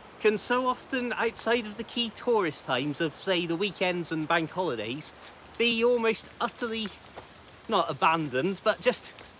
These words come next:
empty, just desolate of humanity. And I mean, I've been down here at, say, seven o'clock in the evening on an absolutely beautiful weekday, and it's like everybody's given up by the time that they've got to the car at the end of the working day.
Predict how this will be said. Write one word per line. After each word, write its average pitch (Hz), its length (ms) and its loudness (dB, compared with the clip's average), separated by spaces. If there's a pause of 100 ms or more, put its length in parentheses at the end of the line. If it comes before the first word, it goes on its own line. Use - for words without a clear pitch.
empty, 226 520 0
just 180 240 0
desolate 202 560 2
of 196 240 0 (240)
humanity. 226 640 2 (580)
And 202 160 2
I 220 120 6
mean, 220 120 2
I've 226 200 2
been 226 160 -2
down 226 220 2
here 214 200 4
at, 185 100 -6
say, 220 220 0
seven 220 400 -2
o'clock 214 420 -2
in 202 120 -2
the 208 80 -2
evening 214 400 0
on 160 160 2
an 175 80 2
absolutely 180 420 -2
beautiful 196 720 0
weekday, 175 540 -2 (840)
and 214 320 4
it's 220 160 0
like 196 160 2 (540)
everybody's 220 480 0
given 220 340 4
up 240 160 6 (160)
by 196 140 8
the 185 80 2
time 233 260 4
that 220 140 2
they've 202 260 4 (460)
got 226 200 4
to 208 120 4
the 202 80 8
car 196 360 0
at 180 120 -2
the 196 120 0
end 202 160 2
of 185 60 2
the 185 60 0
working 185 440 2
day. 156 260 2